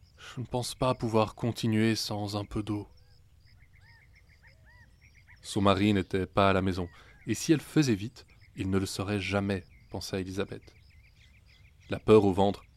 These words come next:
elle se précipita à la cuisine pour prendre une grande cruche d'eau fraîche. Au moment où elle quittait la pièce, l'image du vieil homme lui revint en tête, et elle se dit qu'elle devrait lui apporter quelque chose de meilleur.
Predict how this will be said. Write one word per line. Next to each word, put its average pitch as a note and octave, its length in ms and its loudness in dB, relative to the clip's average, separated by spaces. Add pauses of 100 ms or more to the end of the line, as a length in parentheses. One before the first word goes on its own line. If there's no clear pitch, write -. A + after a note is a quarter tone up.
(100)
elle G#2+ 140 0
se B2+ 100 2
précipita A#2+ 640 2
à - 20 8
la G#2+ 80 4
cuisine G#2+ 400 0
pour - 220 -4
prendre G2+ 260 -2
une F#2+ 120 0
grande G2 340 0
cruche F#2+ 340 -2
d'eau G2 160 -2
fraîche. - 500 -12 (1600)
Au A#2 100 4
moment C#3 240 8
où A2+ 100 10
elle G2+ 120 6
quittait D3 360 0
la B2+ 80 2
pièce, - 420 -4 (320)
l'image C3 400 2
du G2+ 60 0
vieil G2+ 240 4
homme A#2 180 4
lui F#2 180 -2
revint G2+ 300 0
en G2 100 0
tête, - 300 -8 (360)
et D3 60 4
elle E3 80 4
se - 120 2
dit A3 180 2
qu'elle G2+ 240 2
devrait G#2+ 240 4
lui A2+ 100 4
apporter C3+ 440 0
quelque G2 280 -2
chose G2+ 220 0
de F#2+ 40 0
meilleur. F#2+ 540 -2